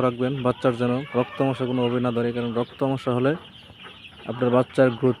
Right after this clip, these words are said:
ছোটো থেকে নষ্ট হয়ে যাবে। কারণ ব্রুডিংয়ের সর্বপ্রথম শর্ত হচ্ছে ব্রুডিং নিউমোনিয়া এবং রক্ত অংশ যেন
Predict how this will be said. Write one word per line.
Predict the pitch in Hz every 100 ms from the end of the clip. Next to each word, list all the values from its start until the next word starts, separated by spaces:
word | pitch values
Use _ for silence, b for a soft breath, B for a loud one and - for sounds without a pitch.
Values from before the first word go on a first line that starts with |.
| -
ছোটো | 139 139
থেকে | 127 120
নষ্ট | 120 -
হয়ে | 110 101
যাবে। | 104 104 - - - - - -
কারণ | - 123 113
ব্রুডিংয়ের | 131 131 143 147 135 -
সর্বপ্রথম | 135 139 143 - 131
শর্ত | - 127 135 135
হচ্ছে | - 143 147 - 120
ব্রুডিং | 123 123 131 135
নিউমোনিয়া | 135 127 127 135 131
এবং | 110 113 117
রক্ত | 123 - 135
অংশ | 131 123 117
যেন | 120